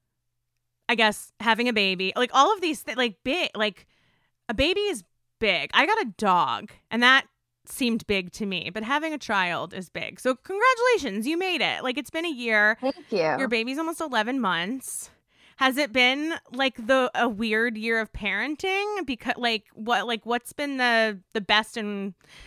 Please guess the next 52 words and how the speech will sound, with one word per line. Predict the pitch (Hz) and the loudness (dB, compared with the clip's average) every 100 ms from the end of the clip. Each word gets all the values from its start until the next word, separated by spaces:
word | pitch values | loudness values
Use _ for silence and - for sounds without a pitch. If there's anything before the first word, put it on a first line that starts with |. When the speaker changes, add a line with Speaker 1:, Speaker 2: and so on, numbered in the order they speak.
| - | -6
Speaker 1:
the | - | 0
rose | 247 254 254 | 6 8 6
and | 247 | 4
the | 233 226 | 0 0
thorn | 233 226 202 190 | 0 0 0 -2
of, | 185 180 | -6 -6
of | - 202 175 175 | -4 -4 -6 -8
this | 220 202 - | -6 -6 -4
first | 208 202 202 | -6 -4 -6
year | 185 | -6
of | |
parenting | - 190 190 - 175 | -6 -8 -8 -10 -14
for | - | -16
you? | 92 69 - _ _ _ _ _ _ _ _ _ _ _ _ | -14 -12 -14 _ _ _ _ _ _ _ _ _ _ _ _
Speaker 2:
It's | 247 247 | -4 -4
been | 349 349 | -6 -6
such | - 202 190 | -4 -4 -4
a | |
strange | 185 190 175 175 | -6 -6 -6 -2
year. | 165 160 | 0 2
I | 143 | 2
think | 208 233 | 0 0
as, | - 214 - - | 2 4 2 0
especially | 214 - 233 269 | -2 0 0 2
as | 285 | 2
a | 277 | 2
first-time | 190 180 - 190 175 | 2 2 0 0 4
mom, | 165 180 | 4 4
you | 170 | 0
don't | 170 170 | -2 -2
really | 202 214 | 0 2
know | 175 | 4
what | 160 - | 4 4
to | 180 | 0
expect. | 165 - - 147 185 - - - - - - | -2 0 2 4 2 -4 -18 -18 -20 -20 0
And | 196 190 185 - - 151 | 4 4 2 -2 -6 2
being | 233 214 202 202 - _ _ - | 6 6 6 2 0 _ _ 0
in | 208 | 2
the | 202 | 4
middle | 190 185 | 6 6
of | 185 | 4
a | |
pandemic | 185 180 170 180 | 0 0 0 0
when | 185 175 | -2 -2
you | 160 | -4
can't | - 190 170 | -4 -2 -2
have, | 170 170 165 165 - - | 2 4 4 0 -8 -6
you | 185 | -2
know, | 165 | -2
help | 156 175 - - | 4 4 4 0
from | 180 | -6
fran-, | 160 180 170 | 0 0 0